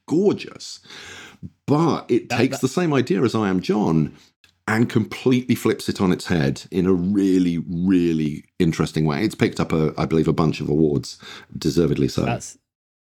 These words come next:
Speaker 2: that sounds good. And I think, uh, I think, uh, th-, I think the only thing that intrigues me about your podcast, so if, I've been, I've been recording podcasts for a number of years now,
Speaker 1: Mm-hmm.
Speaker 2: um, and I think you're the first, uh, you're the first guest who I just think I could have just said, "Go."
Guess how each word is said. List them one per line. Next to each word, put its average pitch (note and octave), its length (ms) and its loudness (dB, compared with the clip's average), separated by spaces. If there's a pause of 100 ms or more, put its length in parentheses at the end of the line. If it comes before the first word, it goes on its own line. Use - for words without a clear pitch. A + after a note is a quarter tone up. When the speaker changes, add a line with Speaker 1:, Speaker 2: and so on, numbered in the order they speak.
(140)
Speaker 2:
that C3+ 100 -2
sounds C3 200 -2
good. F#3+ 160 2
And B2+ 160 0
I - 20 4
think, C#3 240 -6
uh, A2+ 220 -4
I - 60 -14
think, B2 260 -8 (400)
uh, - 80 -6 (100)
th-, - 100 -4
I - 40 -6
think F#4 160 0
the A3 80 -2
only F#3 100 0
thing E3 140 -4
that D3+ 60 -4
intrigues B2 340 -4
me A#2 60 0
about A2 120 0
your G#2 100 -4
podcast, G2+ 460 -4
so A2 160 -4
if, A2 160 -10 (120)
I've C#3 120 0
been, E3 360 -2 (120)
I've A#2 100 -8
been B2 140 -2
recording A2+ 340 -2
podcasts F#2+ 600 -6
for F2+ 140 -8
a F#2 80 -12 (260)
number C#3 420 2
of F#2 100 0
years F2 320 -4
now, D#2+ 380 -12
Speaker 1:
Mm-hmm. - 220 0
Speaker 2:
um, G3+ 200 0 (240)
and A3+ 80 -6
I A2+ 40 -6
think A3 240 0
you're G#3 160 4
the G3 80 2
first, A3+ 460 0 (220)
uh, D3+ 100 -4 (340)
you're E3+ 160 2
the G#3+ 60 2
first A#3+ 340 -2
guest D#3 300 -2
who D3+ 200 -6
I B2+ 80 -8
just B3 320 -2
think - 160 2
I G2+ 120 -6
could A2 160 -2
have G2 100 -4
just G#2+ 200 -2
said, G2+ 300 -2 (300)
"Go." G2 300 0